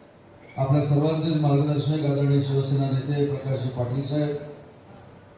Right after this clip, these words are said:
शिवसेनेचे उपनेते आणि महाराष्ट्र राज्य ओबीसी संघटनेचे महाराष्ट्राचे समन्वयक निलेशजी सांबरे, व्यासपीठावर उपस्थित असलेले रुपेशजी म्हात्रे,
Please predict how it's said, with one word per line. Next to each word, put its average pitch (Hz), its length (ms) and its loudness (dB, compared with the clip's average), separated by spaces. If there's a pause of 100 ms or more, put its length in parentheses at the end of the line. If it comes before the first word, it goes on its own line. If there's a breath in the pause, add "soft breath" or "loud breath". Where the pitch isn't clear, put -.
(1120)
शिवसेनेचे 156 580 2
उपनेते 151 560 0
आणि 151 240 2
महाराष्ट्र 143 500 2
राज्य 139 260 2
ओबीसी 143 480 2 (1080)
संघटनेचे 139 680 0
महाराष्ट्राचे 139 600 4
समन्वयक 139 600 2
निलेशजी 127 400 -4
सांबरे, 127 420 -2 (1400)
व्यासपीठावर 143 560 2
उपस्थित 143 400 0
असलेले 139 280 0
रुपेशजी 131 440 -2
म्हात्रे, 139 440 0